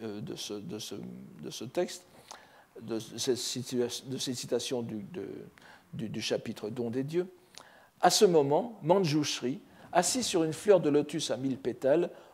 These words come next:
aussi grande que la roue d'un char, escorté d'un être d'éveil également assis sur une fleur de lotus de matière précieuse,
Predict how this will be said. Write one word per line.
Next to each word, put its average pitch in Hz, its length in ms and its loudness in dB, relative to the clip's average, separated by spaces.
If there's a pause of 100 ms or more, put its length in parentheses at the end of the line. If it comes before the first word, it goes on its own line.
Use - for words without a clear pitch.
aussi 196 280 2
grande 160 300 2
que 147 80 -2
la 123 160 2
roue 123 180 -4
d'un 117 160 -6
char, 170 460 -4 (360)
escorté 202 480 4
d'un 151 200 2
être 156 260 4
d'éveil 135 580 4
également 147 380 6
assis 120 320 0
sur 110 180 -6
une 110 120 -8
fleur 120 200 0
de 117 80 -4
lotus 117 380 -4
de 117 80 -4
matière 110 320 -10
précieuse, 170 600 -6